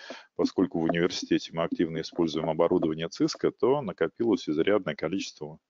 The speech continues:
полезного материала, как подружить Cisco с Linux взаимовыгодно. И вот имеется курс, э, как раз на котором, э, собственно, и рассказывается, что это за оборудование Cisco.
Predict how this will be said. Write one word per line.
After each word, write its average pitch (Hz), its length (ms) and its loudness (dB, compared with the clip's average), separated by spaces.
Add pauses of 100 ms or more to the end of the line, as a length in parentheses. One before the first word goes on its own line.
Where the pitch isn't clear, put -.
полезного 82 500 0
материала, 82 640 2
как - 340 -4
подружить 87 640 0
Cisco - 380 -6
с - 100 -10
Linux 127 280 -2 (1080)
взаимовыгодно. 92 960 2 (500)
И 139 60 -4
вот 156 200 2
имеется 113 440 2
курс, - 520 0
э, 85 440 6
как 87 280 0
раз 104 260 2
на 85 80 -8
котором, 85 500 0 (560)
э, 82 600 2
собственно, 92 540 -2
и 85 60 0
рассказывается, 82 840 2
что - 260 4
это 95 160 4
за 82 160 2
оборудование 82 640 -2
Cisco. 113 520 -4